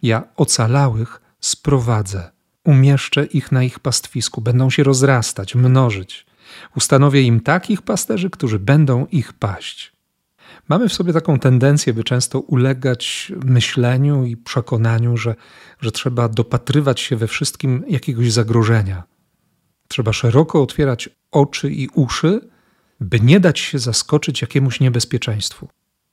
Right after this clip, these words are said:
Ale Pan mówi dzisiaj, że nawet ci, którzy byli odpowiedzialni za, za przekaz wiary, za kształtowanie wiary,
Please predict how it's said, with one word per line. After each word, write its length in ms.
Ale 240
Pan 460
mówi 360
dzisiaj, 460
że 120
nawet 340
ci, 240
którzy 260
byli 220
odpowiedzialni 960
za, 580
za 320
przekaz 560
wiary, 680
za 300
kształtowanie 1040
wiary, 580